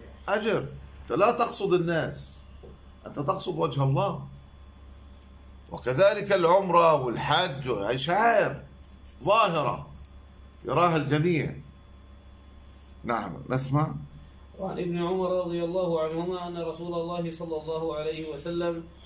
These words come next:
Speaker 2: كان يخرج من طريق الشجرة ويدخل من طريق المعرس. وإذا
Speaker 1: المعرس.
Speaker 2: المعرس. وإذا دخل مكة دخل من الثنية العليا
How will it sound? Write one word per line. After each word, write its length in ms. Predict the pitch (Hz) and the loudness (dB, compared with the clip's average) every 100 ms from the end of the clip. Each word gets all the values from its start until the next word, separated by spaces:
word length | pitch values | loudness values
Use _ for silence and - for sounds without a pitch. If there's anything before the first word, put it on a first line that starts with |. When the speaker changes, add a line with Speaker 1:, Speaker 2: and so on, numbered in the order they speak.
| - | -8
Speaker 2:
كان 180 | 175 185 | -4 -2
يخرج 380 | 180 190 185 165 | -2 -2 -4 -2
من 240 | 170 160 | -2 -4
طريق 320 | 160 180 185 | -4 -2 -2
الشجرة 920 | 160 156 - 185 170 165 160 160 170 175 - - - | -4 -10 -8 -6 -2 -2 -2 -4 -6 -6 -10 -18 -6
ويدخل 560 | 135 170 170 170 165 156 | -2 0 -2 -4 -6 -6
من 140 | 151 | -6
طريق 360 | 151 180 170 165 | -4 -4 -4 -6
المعرس. 880 | 156 151 151 175 147 120 - - - - - - | -8 -8 -8 -6 -6 -8 -8 -18 -20 -20 -18 -8
وإذا 240 | 95 110 | -4 0
Speaker 1:
المعرس. 680 | 107 123 127 110 98 - - | 4 4 2 2 -2 -4 -10
Speaker 2:
المعرس. 760 | 156 156 156 180 - - - - - - - | -10 -6 -4 -4 -4 -6 -10 -18 -20 -20 -14
وإذا 520 | - 151 156 160 175 | -8 -6 -2 -2 0
دخل 320 | 180 175 180 190 | -2 -4 -4 -6
مكة 520 | 185 185 175 180 175 | -6 -6 -4 -4 -2
دخل 460 | 175 175 175 170 | -4 -4 -4 -4
من 100 | 165 | -4
الثنية 540 | 160 160 165 175 175 160 | -6 -6 -6 -4 -4 -6
العليا 640 | 165 160 185 165 127 - | -6 -4 -4 -4 -6 -8